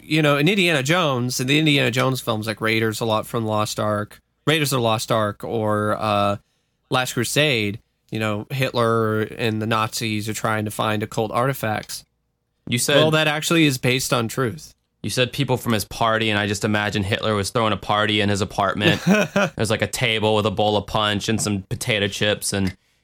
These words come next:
Speaker 2: he's like, "Hey, could you guys do me ein favor and go find some, uh, some artifacts for me?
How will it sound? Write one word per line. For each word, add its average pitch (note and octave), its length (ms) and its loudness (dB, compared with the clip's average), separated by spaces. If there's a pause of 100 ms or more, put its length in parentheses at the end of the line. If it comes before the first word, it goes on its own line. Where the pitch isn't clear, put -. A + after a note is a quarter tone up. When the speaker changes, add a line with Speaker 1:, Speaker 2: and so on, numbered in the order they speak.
Speaker 2:
he's B2 120 0
like, C3+ 180 0 (320)
"Hey, D4 300 4
could B3+ 180 2
you D#4 240 4
guys D4+ 340 2
do C4 220 2
me C4+ 140 4
ein A#3 240 0
favor A3 420 2
and A3 160 0
go G#3 140 2
find G#3 340 0
some, G3 300 2
uh, F3+ 400 2 (500)
some - 240 -2
artifacts G3+ 720 0
for G3 300 0
me? G3+ 340 2